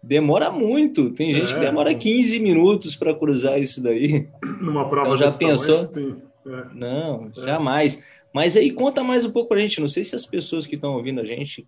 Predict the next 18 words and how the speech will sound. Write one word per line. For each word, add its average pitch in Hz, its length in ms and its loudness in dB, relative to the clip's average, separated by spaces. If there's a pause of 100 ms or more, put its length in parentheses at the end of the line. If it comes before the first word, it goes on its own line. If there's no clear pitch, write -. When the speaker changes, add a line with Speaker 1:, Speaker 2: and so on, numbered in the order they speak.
Speaker 1:
conhecem 120 800 -4
a 113 80 -10
Conrads 113 520 -8
ou 120 60 -8
sabem 127 460 -4
o 117 60 -10
que 135 140 -6
que 131 160 -8
é 120 60 -2
a 123 80 -4
Conrads, 123 540 -6 (280)
que - 120 -6
é 123 40 0
a 127 80 0
rainha 139 560 0
das 123 280 2
ultramaratonas, 147 1200 0
né? 143 240 -2